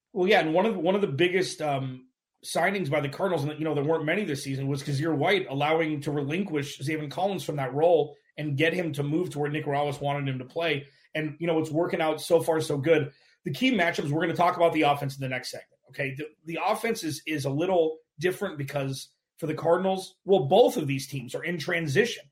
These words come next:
You know, the Cardinals have a new offensive coordinator, the Cowboys do. So, like, this is something that the key matchups, I have a feeling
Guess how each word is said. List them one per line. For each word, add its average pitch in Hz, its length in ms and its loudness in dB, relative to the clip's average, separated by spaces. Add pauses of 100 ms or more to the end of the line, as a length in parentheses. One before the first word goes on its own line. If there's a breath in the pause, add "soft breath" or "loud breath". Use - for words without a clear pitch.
(380)
You 151 60 -4
know, 156 120 2
the 156 80 0
Cardinals 165 340 2
have 165 100 4
a 156 60 -2
new 165 140 2
offensive 156 320 -2
coordinator, 151 360 -2
the 180 60 -8
Cowboys 202 420 2
do. - 160 -20
So, 165 220 0
like, 156 260 -2
this 214 160 0
is 220 140 -10
something 170 340 -6
that 139 240 -2 (300 soft breath)
the 151 100 -4
key 220 180 -2
matchups, 165 760 -2 (340)
I 160 40 2
have 165 100 6
a 160 40 0
feeling 151 560 -2